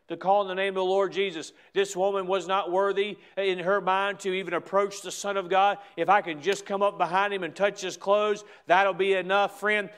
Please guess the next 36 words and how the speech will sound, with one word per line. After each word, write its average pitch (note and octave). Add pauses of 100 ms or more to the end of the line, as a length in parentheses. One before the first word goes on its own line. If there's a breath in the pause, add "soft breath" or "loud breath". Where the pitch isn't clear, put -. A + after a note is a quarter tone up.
(140 loud breath)
anybody G3+
who's F3
ever G3
been F3
saved A3 (200 loud breath)
had F#3+
the F3+
same G#3+
attitude, G3+
the E3+
same G#3+
spirit. G3+ (180 loud breath)
"I'm G3+
not G#3
worthy G#3
to F#3
be G#3
in G3+
his G3
presence. G#3+
I'm G3+
not G#3
worthy G3+
of F3+
my G3
salvation." G#3 (260 loud breath)
And F3+
there G#3
is F3+
humility G3+
that E3+
says, A3 (260 loud breath)
"I F#3+
must F3+
get F3
to D3